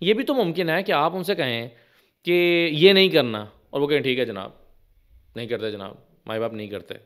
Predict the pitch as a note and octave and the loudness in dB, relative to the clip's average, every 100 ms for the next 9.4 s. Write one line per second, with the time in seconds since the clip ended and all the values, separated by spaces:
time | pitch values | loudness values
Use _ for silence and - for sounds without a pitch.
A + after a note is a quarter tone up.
0 | _ _ _ G2+ G2+ F#2+ F#2 - _ A#2+ | _ _ _ -10 -8 -8 -14 -20 _ -6
1 | B2+ A#2+ C3 C#3 F3 C#3 - D4 D4 F3+ | -2 -2 -2 -4 -4 -2 4 6 6 4
2 | A#3+ F#3 B2+ G#2 - _ _ _ _ D3 | 2 0 -2 -4 -8 _ _ _ _ 2
3 | C3+ G#3 G3+ D#3+ C3+ G#3 D#3+ - _ _ | 8 8 10 6 4 2 -2 -10 _ _
4 | F#3 G3+ C4 F#3 C3+ C3+ B2 E3+ A#3 - | 6 6 6 4 2 2 0 -2 -6 -20
5 | _ _ _ _ _ _ _ _ _ _ | _ _ _ _ _ _ _ _ _ _
6 | - G3 C#4+ B3 D4 E4+ E4 A#3+ - A#2 | -4 -2 -2 0 0 0 2 2 2 -2
7 | G#2 - _ _ - C4 A#3 E3 C#3+ B2 | -4 -10 _ _ 2 4 4 2 2 2
8 | G#2+ G#2 G#2+ - C#4 C4+ B3+ A#3 G#3+ G#3+ | -2 -2 -4 0 0 4 4 4 0 0
9 | G3+ G3 F#3 F#3+ | 0 -4 -4 -4